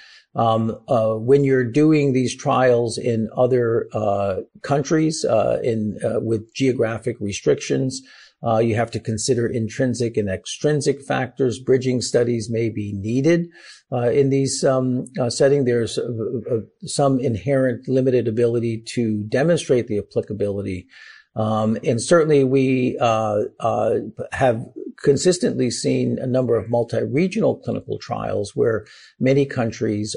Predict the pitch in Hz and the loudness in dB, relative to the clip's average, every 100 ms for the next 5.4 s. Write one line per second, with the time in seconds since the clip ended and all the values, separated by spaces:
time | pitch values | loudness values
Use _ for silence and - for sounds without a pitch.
0 | - 107 104 101 101 - 107 139 117 110 | 0 2 2 0 -4 -6 -2 2 2 0
1 | 107 - 104 101 95 - 135 120 110 101 | -4 -6 -4 -4 -6 -4 0 2 0 -2
2 | _ - _ - 104 101 - 113 107 110 | _ -20 _ -4 -2 -2 0 0 0 -2
3 | 107 101 - 98 95 92 92 - - 117 | -2 -2 -6 -4 -4 -4 -6 -10 -14 -10
4 | 107 87 127 113 113 101 104 101 92 - | -8 -6 -4 -4 -4 -6 -6 -6 -8 -10
5 | - 113 - - | -2 -2 -2 -10